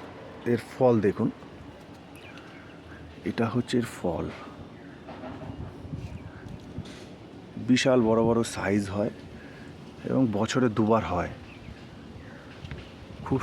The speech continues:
সুন্দরভাবে ফলন হয়েছে। এটা আমার প্রথম, একদম প্রথম ফল ধরেছে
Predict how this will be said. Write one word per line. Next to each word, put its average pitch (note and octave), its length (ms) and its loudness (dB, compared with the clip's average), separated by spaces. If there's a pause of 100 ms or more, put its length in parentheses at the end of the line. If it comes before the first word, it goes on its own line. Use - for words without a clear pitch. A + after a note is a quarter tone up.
(120)
সুন্দরভাবে B2 680 6 (440)
ফলন A#2 300 8
হয়েছে। A2 200 6
এটা A#2 160 6
আমার B2 180 6
প্রথম, C3 280 6 (2250)
একদম A#2+ 280 6
প্রথম C3 240 6
ফল A2 200 6 (100)
ধরেছে G2+ 280 6